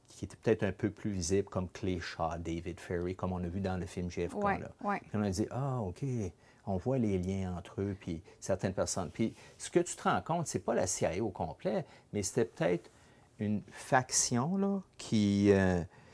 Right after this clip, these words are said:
Speaker 1: qui, qui, qui était encore très puissant.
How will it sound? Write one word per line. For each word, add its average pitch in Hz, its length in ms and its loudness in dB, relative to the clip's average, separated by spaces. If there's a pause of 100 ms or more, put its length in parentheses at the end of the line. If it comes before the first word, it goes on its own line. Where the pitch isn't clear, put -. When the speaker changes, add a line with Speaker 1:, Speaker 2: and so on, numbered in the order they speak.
(440)
Speaker 1:
qui, - 280 0
qui, 95 680 0
qui - 140 0
était 135 160 4
encore 180 420 0
très - 180 0
puissant. - 360 -4